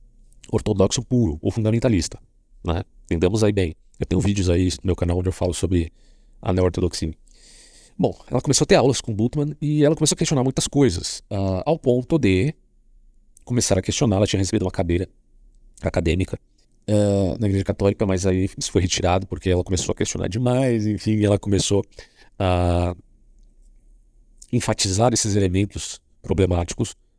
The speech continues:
da fé, dizendo que esse aspecto do nascimento virginal, por exemplo, é uma coisa mais teológica do que biológica. Por quê? Porque não haveria problema que Jesus fizesse parte da Trindade,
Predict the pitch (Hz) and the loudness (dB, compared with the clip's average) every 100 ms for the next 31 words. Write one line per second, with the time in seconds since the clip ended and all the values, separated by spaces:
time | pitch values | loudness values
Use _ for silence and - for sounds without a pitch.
0 | _ - 85 90 98 - 92 92 - - | _ -8 -6 -2 0 0 0 0 -2 0
1 | 95 90 98 - 98 92 - 98 101 92 | 2 2 0 -2 -2 -4 -6 -4 -2 -2
2 | - 95 104 92 90 82 92 101 - 143 | -2 -4 -2 0 0 0 -2 0 -2 -4
3 | - - - _ - 95 87 113 101 101 | -4 -20 -20 _ -4 -2 2 2 2 0
4 | 95 104 104 - - _ _ _ _ - | 2 2 2 -2 -8 _ _ _ _ 4
5 | 113 110 110 160 151 165 151 131 - 117 | 6 6 6 4 2 0 -2 -2 -6 -2
6 | 135 143 107 101 92 95 98 - 120 - | 2 4 6 6 2 -2 -8 -6 -6 -4
7 | 90 _ _ _ _ - 117 110 107 117 | -8 _ _ _ _ -2 2 2 4 4
8 | 107 85 104 110 147 87 - _ _ _ | 4 0 2 4 4 -2 -10 _ _ _
9 | _ _ _ - 107 101 95 98 92 104 | _ _ _ -2 2 4 4 2 2 0
10 | - 98 - - - - - 117 - 101 | 2 0 0 -2 -6 -6 -2 -2 -2 -2
11 | 90 123 110 | 0 -2 -4